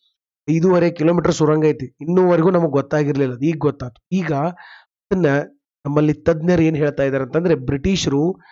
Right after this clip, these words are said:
ಭಾರತೀಯರನ್ನ ಬಂದ ಮಾ-, ಬಂಧಿಸ್ತಿದ್ರು, ಸ್ವಾತಂತ್ರ್ಯ ಹೋರಾಟಗಾರನ. ಈ ಸ್ವಾತಂತ್ರ್ಯ ಹೋರಾಟಗಾರನನ್ನ ಬಂಧಿಸಿ ಅವ್ರನ್ನ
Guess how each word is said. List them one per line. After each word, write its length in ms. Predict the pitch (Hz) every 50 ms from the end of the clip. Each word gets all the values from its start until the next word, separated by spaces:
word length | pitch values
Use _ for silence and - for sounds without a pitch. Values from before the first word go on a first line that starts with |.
| - _ _ _ _ _ _ - 143
ಭಾರತೀಯರನ್ನ 560 | 151 165 160 170 190 190 185 175 170 170 175
ಬಂದ 340 | 165 143 143 143 156 156 160
ಮಾ-, 300 | 160 143 147 147 135 127
ಬಂಧಿಸ್ತಿದ್ರು, 560 | 143 147 160 165 160 165 160 147 135 131 127
ಸ್ವಾತಂತ್ರ್ಯ 520 | - - 135 - - 165 175 160 170 170
ಹೋರಾಟಗಾರನ. 680 | 135 143 151 151 156 151 160 151 143 143 135 127 127 123 - _ _ - - _ _ _ _ _ _ - 185
ಈ 40 |
ಸ್ವಾತಂತ್ರ್ಯ 540 | 170 - 151 147 - 180 185 190 160 196 190
ಹೋರಾಟಗಾರನನ್ನ 960 | 165 151 165 165 170 165 160 175 160 151 160 160 156 156 160 160 160 160 160
ಬಂಧಿಸಿ 800 | 156 139 135 143 139 156 165 185 175 - - 139 135 143 170 180 _ - - - - _ -
ಅವ್ರನ್ನ 240 | 160 170 180 180